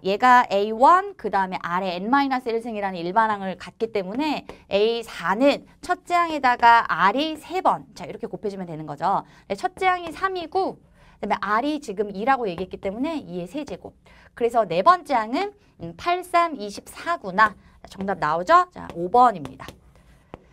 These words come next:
자, 이제 삼 점짜리 문제 들어갈게요. 자, 사 번. 보시면 함수인데 대응표가 나왔어요. 네,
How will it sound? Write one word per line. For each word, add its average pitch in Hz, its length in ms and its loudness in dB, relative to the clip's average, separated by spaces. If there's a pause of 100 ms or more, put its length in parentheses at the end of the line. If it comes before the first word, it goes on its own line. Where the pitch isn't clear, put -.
(180)
자, - 80 -4
이제 170 100 -2
삼 370 220 -4
점짜리 392 320 0
문제 220 200 -2
들어갈게요. 208 640 6
자, 196 100 -2
사 311 260 4
번. 156 400 0
보시면 214 480 -6
함수인데 339 680 0 (400)
대응표가 349 520 4
나왔어요. 180 680 2 (220)
네, 214 220 0